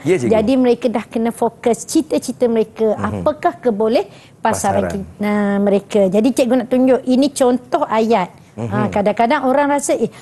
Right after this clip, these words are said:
Speaker 2: apa itu keboleh pasaran?" kan?
Speaker 1: Ya, Cikgu.
Speaker 2: Ah, istilah ni macam baru je kita dengar. Jadi sebenarnya kalau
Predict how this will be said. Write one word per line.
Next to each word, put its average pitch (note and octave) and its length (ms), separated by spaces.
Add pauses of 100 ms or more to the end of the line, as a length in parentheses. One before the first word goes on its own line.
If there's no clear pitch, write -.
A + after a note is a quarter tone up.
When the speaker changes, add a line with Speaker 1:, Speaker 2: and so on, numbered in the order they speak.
(160)
Speaker 2:
apa F4 240
itu C#4 400
keboleh C#4+ 400
pasaran?" D4+ 560
kan? F4 260
Speaker 1:
Ya, C4+ 140
Cikgu. F#3+ 260
Speaker 2:
Ah, G#3 380
istilah A3 480
ni C#4 160
macam A#3+ 480
baru C4 640
je G#3 240
kita G#3 240
dengar. G3 480
Jadi F#3+ 320 (240)
sebenarnya A#3+ 880
kalau A3 560